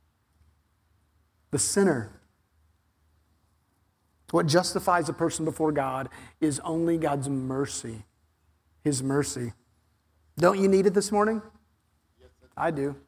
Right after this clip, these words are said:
Even while I was away, one of the verses that I kept coming back to, um, and Casey and I spoke at a church a few weeks ago, and I, I, I talked about this, but, you know, growing up in church, you hear verses like this, and you just kinda say, "Yeah, yeah, it's good." Um,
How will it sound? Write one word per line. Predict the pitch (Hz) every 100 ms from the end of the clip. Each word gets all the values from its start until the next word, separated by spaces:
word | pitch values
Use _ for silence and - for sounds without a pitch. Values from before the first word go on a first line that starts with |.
| _ _ _ _ _ _ _ _ -
Even | 190 202
while | 185 180
I | 180
was | 165
away, | 170 180 180
one | 170
of | 180
the |
verses | 170 170 165
that | 160
I | 147
kept | - 170
coming | 180 156 147
back | 165 170
to, | 160 147 131 - - - -
um, | 160 160 147 135 139 -
and | 151 160 -
Casey | - 180 165
and |
I | 151
spoke | - 170
at | 160
a |
church | 139 156
a | -
few | 151
weeks | 156 -
ago, | 139
and | 135
I, | 143 151 151 156
I, | 147
I |
talked | 139 151 143
about | 139
this, | 147 139 - - - -
but, | 156 156 - - - - _ _ _ _ _ _ _ _
you | 185
know, | 180
growing | 208 220
up | 208
in | 196
church, | - 202 190
you | 165
hear | 165
verses | 185 180 160
like | 160 151
this, | 156 139
and | - 151
you | 151
just | 160 160
kinda | 165 151
say, | 151 170
"Yeah, | 285
yeah, | 254 247
it's | 202
good." | - 208 - - - - - -
Um, | 165 151 139